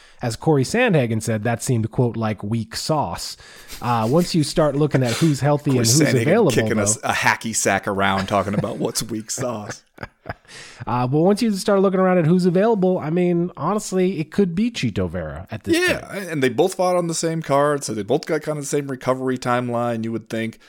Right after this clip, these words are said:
Speaker 2: I mean, it, it makes a whole lot of sense. I, I'm sorry to Corey Sandhagen. I know it's probably a real bring down bummer, man. Don't, don't get too upset about it, I, but it just does make sense.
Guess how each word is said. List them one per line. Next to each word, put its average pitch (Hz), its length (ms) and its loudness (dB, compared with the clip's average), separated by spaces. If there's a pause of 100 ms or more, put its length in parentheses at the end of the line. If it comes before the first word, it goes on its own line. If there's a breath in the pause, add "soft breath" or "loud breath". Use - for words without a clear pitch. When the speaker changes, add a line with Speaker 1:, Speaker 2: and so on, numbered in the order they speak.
(200 soft breath)
Speaker 2:
I 107 120 -4
mean, 107 400 -2
it, 104 300 -4
it 135 160 -2
makes 135 220 2
a 110 60 -4
whole 107 160 0
lot 92 200 -4
of 82 60 -8
sense. - 400 -6
I, 82 300 -4
I'm - 1080 -20
sorry 147 320 4
to 156 60 0
Corey 147 260 2
Sandhagen. 123 720 2
I 113 100 -2
know 113 180 0
it's 117 120 -2
probably 113 400 0
a 104 80 2
real 113 180 2
bring 117 280 -2
down 113 220 2
bummer, 104 280 2
man. 98 380 0 (1300)
Don't, 110 280 -2 (300)
don't 113 180 0
get 117 140 0
too 127 180 0
upset 123 320 2
about 98 280 2
it, 95 240 -4 (100)
I, 107 140 -8
but 92 260 -4
it 92 100 -6
just - 280 -2
does 95 220 -2
make 90 200 -4
sense. - 440 -8